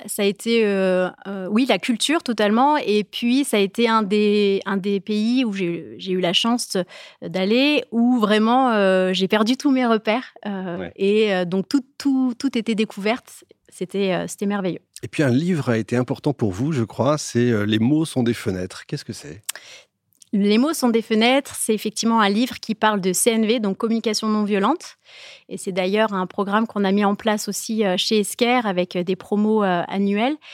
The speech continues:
Speaker 1: C'est, euh, un livre qui explique en gros la communication, comment, euh, comment parler aux autres, comment parler de ce qu'on ressent et tourner en son, en jeu, en fait, son ressenti, sans accusation vers l'autre.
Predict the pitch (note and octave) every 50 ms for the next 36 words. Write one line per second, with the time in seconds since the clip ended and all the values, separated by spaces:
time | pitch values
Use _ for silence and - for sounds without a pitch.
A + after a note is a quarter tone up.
0 | - - - - - - - - - A3 A3 A#3 A#3+ B3+ B3+ A#3+ - - F#3+ G3+
1 | F#3 F3+ F3+ F#3 - - G3+ G3+ G#3+ A3 A#3+ C4+ C#4+ C4 - - - - G#3+ G#3+
2 | A3 G#3 - - - - G#3+ A#3+ B3+ B3 - A3 G3+ G3 G3 F#3 F#3 F#3+ G#3+ A3+
3 | A#3+ B3+ B3 A3 G#3 G3 G#3 - B3 A3+ A3+ A3+ A3+ G#3 - G3+ F#3+ - - -
4 | A#3 A#3+ B3 B3 - - G#3+ G#3 G#3+ G#3+ A3 A3 G#3+ G3+ F#3+ F3+ F3 - - -
5 | - - - _ - - G#3 G3+ G#3 G#3+ G#3+ - A#3+ A3+ A3+ A#3+ A#3+ A#3+ A#3 G#3+
6 | G#3 G3 G3+ A3+ B3 C#4 C#4+ - - A#3 G#3+ G#3 G3+ F#3+ - A3 G#3+ A3+ A3 A#3
7 | A#3 F#3+ F#3+ G3+ F#3+ - - G#3 G3 F#3 G3+ G3 G3+ - - A#3 A#3 B3 C4 C4
8 | A#3 G3+ - - G3+ G#3 G#3+ A3 G#3+ G#3 G#3 - - - A3+ A3+ A#3 A#3+ A#3+ A#3
9 | G3+ F#3+ F3+ F3+ F3 F3 E3+ F3 F3+ - - F3+ F3 E3+ - - _ - F3+ -
10 | _ _ _ - G3+ G#3 G#3 G3 F#3+ A#3 C#4 D#4 B3+ F#3 - - - - - -
11 | G#3 G3+ A3+ A3+ A3 - G#3 F#3+ - - B3 C#4 - - - _ - - - -
12 | - A3+ A3 A3 G3+ F#3+ A3 G#3+ - - A#3 A3 G#3 G3+ - A#3+ A3+ G3+ G3+ F#3
13 | G3 G#3+ B3 - - -